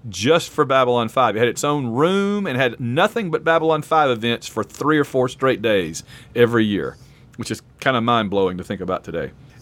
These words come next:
And one, in nineteen ninety-eight, they had a Babylon Five trivia contest, and I was in it against two other people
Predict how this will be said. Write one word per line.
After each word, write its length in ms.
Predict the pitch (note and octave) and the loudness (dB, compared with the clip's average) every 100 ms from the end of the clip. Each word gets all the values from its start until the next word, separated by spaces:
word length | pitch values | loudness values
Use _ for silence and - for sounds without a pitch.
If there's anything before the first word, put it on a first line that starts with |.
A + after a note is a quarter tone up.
| - | -4
And 500 | C3+ C3 C3 C3 B2+ - _ _ - | 2 4 4 2 -2 -12 _ _ -12
one, 440 | A2 D3 A3 A#3 | -4 0 0 0
in 140 | D#3+ D#3 | -4 0
nineteen 280 | F3+ A3 A3 | 0 0 -2
ninety-eight, 440 | A3 F3 C#3+ B2+ | 0 2 2 0
they 140 | C#3+ D3+ | 0 2
had 120 | D#3+ | 2
a 160 | B2 - _ | 0 -4 _
Babylon 320 | - D3 G#3 F#3 | 0 2 2 0
Five 300 | E3+ D#3 - | 2 0 -2
trivia 380 | - A#3 E3 | -4 0 0
contest, 680 | G#2+ B2 G#2+ G2 G2 E2+ - | 0 -2 -2 -2 -6 -6 -8
and 100 | A2 | -8
I 200 | G2+ E3 | -2 2
was 180 | A#3 D#3 | 2 2
in 120 | D#3+ | 0
it 100 | D#3 | 0
against 300 | C#3+ C3+ - | -4 -4 -6
two 180 | - E3 | -2 0
other 140 | D#3+ | 0
people 460 | D#3+ B2+ G#2 G#2+ | 0 -4 -4 -8